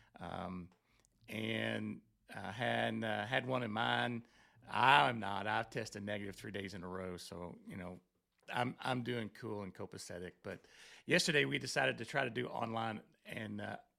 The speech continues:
and caution, and caution people if they wanted to still come into the building, that's fine, no problem. And, uh, boy, we had all kinds of problems with the sound. We had all kinds of problems with everything. So,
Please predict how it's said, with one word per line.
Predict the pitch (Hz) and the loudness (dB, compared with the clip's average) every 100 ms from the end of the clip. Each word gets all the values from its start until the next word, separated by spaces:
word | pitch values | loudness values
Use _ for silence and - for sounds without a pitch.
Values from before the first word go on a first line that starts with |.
| _ - - - - - - - | _ -20 -20 -20 -20 -20 -14 -4
and | 120 117 - | -2 -2 0
caution, | 156 151 - - | 4 6 4 0
and | 131 - | 0 2
caution | - 180 160 127 | 4 4 2 -2
people | 123 135 | -2 0
if | 160 | 0
they | 143 | 0
wanted | 131 127 | 2 0
to | 107 | -2
still | - 123 | -6 -6
come | - 110 110 | -4 -4 -4
into | 107 101 | -6 -6
the | 98 | -6
building, | 104 95 98 92 | -6 -6 -6 -6
that's | - - | -8 -8
fine, | 101 90 92 | -8 -8 -8
no | 95 | -10
problem. | - - 90 - 95 - - - - - | -10 -8 -8 -8 -12 -16 -20 -20 -20 -10
And, | 95 87 87 | -6 -6 -6
uh, | 85 - | -8 -4
boy, | 151 | -2
we | 147 | 0
had | 135 131 | 2 2
all | |
kinds | 123 123 110 | 2 -2 -2
of | - | -4
problems | 107 107 104 | -2 -2 -6
with | 98 | -10
the | 92 | -6
sound. | - 107 107 110 107 | -2 -2 -2 -4 -4
We | 107 | -4
had | 113 110 | -4 -4
all | |
kinds | 104 110 | -4 -6
of | 104 | -6
problems | 104 101 101 101 | -4 -4 -4 -8
with | 95 | -6
everything. | 101 95 95 - - | -6 -6 -10 -12 -12
So, | - - 95 | -10 -6 -4